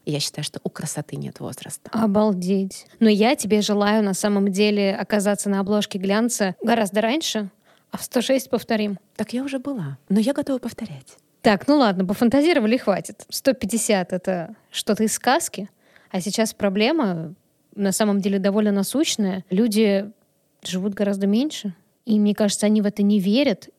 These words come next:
Speaker 2: И вообще людей в сорок плюс уже очень удручают. Они начинают подсчитывать, подсчитывать, сколько осталось до конца, что не сделано, кто уходит из друзей, как вообще к этому относиться?
Speaker 1: Печально. Ты знаешь,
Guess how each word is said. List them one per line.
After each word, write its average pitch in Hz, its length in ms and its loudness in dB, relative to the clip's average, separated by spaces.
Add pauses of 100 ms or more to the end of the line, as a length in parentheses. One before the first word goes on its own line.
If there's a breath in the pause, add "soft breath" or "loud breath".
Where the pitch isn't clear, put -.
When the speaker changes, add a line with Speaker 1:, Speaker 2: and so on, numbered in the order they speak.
(100)
Speaker 2:
И 208 200 2
вообще 233 600 0 (100)
людей 208 380 2
в - 60 -10
сорок 214 340 0
плюс 262 340 0 (360)
уже 208 260 0
очень 220 280 0
удручают. 220 600 2
Они 196 160 0
начинают 208 500 -2
подсчитывать, 202 1000 -2
подсчитывать, 220 600 -4
сколько 196 320 -6
осталось 190 280 -4
до 185 120 -8
конца, 220 500 -4 (160 soft breath)
что - 260 0
не 214 140 4
сделано, 214 640 0 (400 soft breath)
кто - 200 4
уходит 233 440 2
из 196 80 0
друзей, 208 400 0
как 240 320 -4
вообще 214 320 -4
к - 60 -8
этому 202 200 0
относиться? - 580 -6 (140)
Speaker 1:
Печально. 160 720 -6 (160)
Ты 196 100 -4
знаешь, 233 400 -2